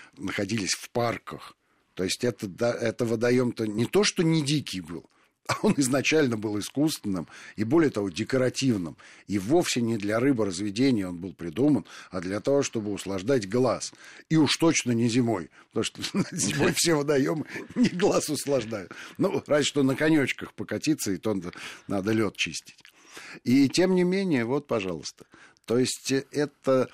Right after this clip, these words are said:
такой, э, реверанс в сторону людей, которые в любых обстоятельствах и на любых водоёмах могут поймать рыбу. За что им, собственно говоря, большое человеческое спасибо, потому что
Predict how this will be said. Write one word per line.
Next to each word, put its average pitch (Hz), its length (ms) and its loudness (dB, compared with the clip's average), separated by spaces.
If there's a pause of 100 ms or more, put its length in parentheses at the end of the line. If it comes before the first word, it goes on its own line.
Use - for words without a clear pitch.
(180)
такой, 131 720 2 (420)
э, 87 640 -6
реверанс 117 640 0 (260)
в - 80 -10
сторону 101 720 0 (180)
людей, 120 520 2
которые 117 1040 0 (400)
в - 340 -12
любых 135 540 2
обстоятельствах - 1000 -6
и - 20 -8
на 87 120 -4
любых 87 380 -6
водоёмах 95 500 0 (420)
могут 107 420 -4
поймать 85 420 -6
рыбу. 73 300 -12 (240)
За 78 140 -8
что 131 280 0
им, 160 120 2
собственно 85 360 -8
говоря, 87 180 -6
большое 80 360 -6
человеческое 71 500 -12
спасибо, 131 600 -4
потому 69 360 -12
что - 200 -16